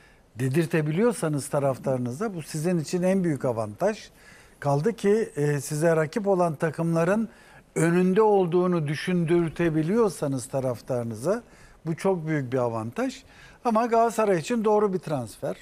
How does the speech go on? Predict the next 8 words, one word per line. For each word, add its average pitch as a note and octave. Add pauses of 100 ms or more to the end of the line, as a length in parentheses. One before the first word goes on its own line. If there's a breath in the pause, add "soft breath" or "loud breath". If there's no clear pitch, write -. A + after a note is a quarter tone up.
(120)
o F#3+
kesin. E3+ (560 loud breath)
Tabii F3+
Icardi, G3+
e, E3+ (100)
Batshuayi F3 (400 loud breath)
süre G#3
paylaşımı, E3